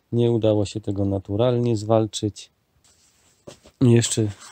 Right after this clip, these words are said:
mam tutaj zgniliznę wierzchołkową, suchą. Będzie trzeba,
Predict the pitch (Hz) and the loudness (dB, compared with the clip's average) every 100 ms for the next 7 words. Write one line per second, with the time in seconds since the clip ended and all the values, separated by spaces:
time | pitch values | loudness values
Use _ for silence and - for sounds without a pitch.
0 | - _ _ - _ _ - 120 110 113 | -20 _ _ -20 _ _ -6 -6 -6 -12
1 | - 110 101 - 104 101 123 127 123 107 | -6 -6 -6 -14 -16 -10 -6 -4 -6 -6
2 | 113 110 107 98 _ 98 101 151 151 139 | -8 -8 -8 -12 _ -12 -8 -8 -6 -8
3 | 135 - 139 113 120 127 110 _ _ _ | -10 -12 -18 -10 -10 -10 -14 _ _ _
4 | _ _ _ _ _ _ _ - 104 104 | _ _ _ _ _ _ _ -14 -10 -10
5 | 101 104 - 104 107 | -10 -10 -8 -6 -6